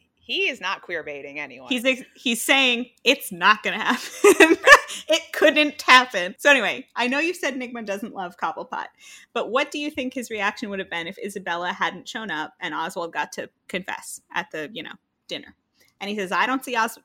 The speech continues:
Speaker 2: or Edward as a gay character in our story. Doesn't mean he couldn't be gay in another iteration." And they said, "No, but would he have been more accepting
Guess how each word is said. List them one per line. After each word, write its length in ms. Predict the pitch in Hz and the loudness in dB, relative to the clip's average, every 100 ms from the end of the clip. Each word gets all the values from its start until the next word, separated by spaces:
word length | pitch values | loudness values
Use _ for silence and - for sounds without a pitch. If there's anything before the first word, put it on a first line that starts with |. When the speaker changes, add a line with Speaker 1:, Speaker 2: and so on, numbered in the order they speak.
| _ | _
Speaker 2:
or 80 | 202 - | -4 -2
Edward 280 | 214 220 | -2 -2
as 140 | 196 196 | -4 -4
a 40 | |
gay 220 | 185 180 175 | -4 -6 -4
character 420 | 294 - 285 247 | -4 -4 -4 -6
in 80 | 240 | -4
our 140 | 240 | -8
story. 580 | - 240 233 220 247 - - | -6 -6 -4 -4 -6 -10 -8
Doesn't 220 | 196 190 | -6 -6
mean 160 | 180 202 | -6 -6
he 100 | 170 | -8
couldn't 480 | - 180 208 - | -10 -12 -12 -10
be 100 | 196 185 | -8 -4
gay 200 | 180 170 | -2 -4
in 80 | |
another 280 | 170 165 156 | -6 -10 -10
iteration." 640 | 113 117 262 269 240 254 - _ - | -10 -8 -6 -6 -8 -8 -12 _ -14
And 80 | 175 | -12
they 60 | 185 | -6
said, 240 | 185 175 _ _ 247 | -6 -6 _ _ -4
"No, 200 | 233 190 | -2 -2
but 140 | 180 - - | -6 -10 -12
would 220 | 202 240 | -8 -4
he 100 | 247 | -2
have 120 | 202 214 | -2 0
been 160 | 202 | -2
more 280 | 196 190 185 | -2 -2 -2
accepting 840 | 180 - 220 214 196 170 160 202 | -2 -2 -4 -2 -4 -4 -6 -14